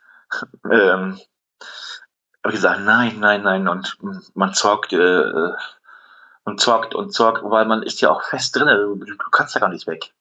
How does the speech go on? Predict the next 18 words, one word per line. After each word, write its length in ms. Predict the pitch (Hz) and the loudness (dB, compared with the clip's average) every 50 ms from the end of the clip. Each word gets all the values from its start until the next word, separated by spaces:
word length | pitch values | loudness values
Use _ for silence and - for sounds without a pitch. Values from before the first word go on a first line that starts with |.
| _ _ _ - - - - - - _ _ _ | _ _ _ -20 -20 -20 -20 -20 -20 _ _ _
Und, 340 | _ - 101 98 95 98 - | _ -2 -2 -2 0 0 0
ähm, 320 | - 95 87 90 95 98 - | 2 2 2 2 0 -4 -4
ich 120 | - - | -2 -2
werd 120 | - - - | -2 0 0
einige 260 | 101 123 123 110 104 | 0 0 2 0 2
Sonntage, 640 | 113 123 120 - 127 113 110 113 117 117 113 117 107 | 2 2 0 2 0 2 2 4 2 2 2 -2 -6
es 120 | 92 - | -10 -10
gibt 140 | - - - | -10 -12 -12
bestimmt 280 | - - - 127 120 123 | -8 -6 -4 -2 -2 -2
jetzt 180 | 107 - - | -2 -4 0
Regentage 580 | 117 123 120 117 110 113 110 110 104 107 104 107 | 0 0 0 0 0 0 0 2 2 0 -2 -2
genug, 400 | - 110 104 117 123 - - - - - - - - - - - | -2 -2 2 2 0 0 -2 -10 -14 -14 -12 -12 -12 -14 -10 -4
wo 80 | - 107 | -2 0
man 160 | 104 101 98 | 0 0 2
da 80 | 101 | 2
dran 240 | 98 98 - 104 113 | 2 2 2 0 -2
sitzen 320 | 104 104 - - - 113 104 | -2 -2 -4 -4 -4 -4 0
kann. 340 | - 107 107 104 98 101 | 0 0 0 0 -2 -10